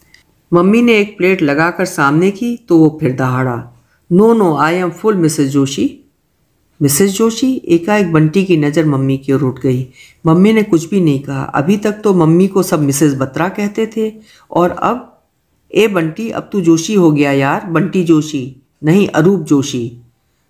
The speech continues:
"धत, मैं क्यों हो गया जोशी, मैं अरूप बत्रा हूँ, बंटी बत्रा।" "चल, चल, डॉक्टर जोशी तेरे पापा नहीं हो गए अब?" "बिल्कुल नहीं, एकदम नहीं, मेरे पापा अजय बत्रा हैं, कलकत्ते में रहते हैं।" "अब नहीं रहे वो पापा मिस्टर, मार दूंगा ज़्यादा बकवास की तो।"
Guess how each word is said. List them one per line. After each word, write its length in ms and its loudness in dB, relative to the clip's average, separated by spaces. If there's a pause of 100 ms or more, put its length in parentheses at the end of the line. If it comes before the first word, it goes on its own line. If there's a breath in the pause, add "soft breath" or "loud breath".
(100)
"धत, 320 0
मैं 240 -2
क्यों 160 0
हो 80 2
गया 180 0
जोशी, 360 0
मैं 160 2
अरूप 300 2
बत्रा 360 -2
हूँ, 360 -2
बंटी 320 2
बत्रा।" 520 -6 (800)
"चल, 200 2
चल, 240 -2
डॉक्टर 340 -2
जोशी 300 0
तेरे 200 0
पापा 340 -2
नहीं 180 0
हो 140 6
गए 140 2
अब?" 320 -6 (440)
"बिल्कुल 380 2
नहीं, 200 4
एकदम 420 0
नहीं, 220 -2
मेरे 260 2
पापा 340 -2
अजय 300 -2
बत्रा 380 -4
हैं, 220 -6
कलकत्ते 420 -6
में 140 0
रहते 300 -4
हैं।" 400 -6 (360 soft breath)
"अब 220 -2
नहीं 200 0
रहे 140 2
वो 120 0
पापा 360 -4
मिस्टर, 440 -4 (640)
मार 200 2
दूंगा 340 -4
ज़्यादा 260 -2
बकवास 460 -6
की 140 -8
तो।" 300 -10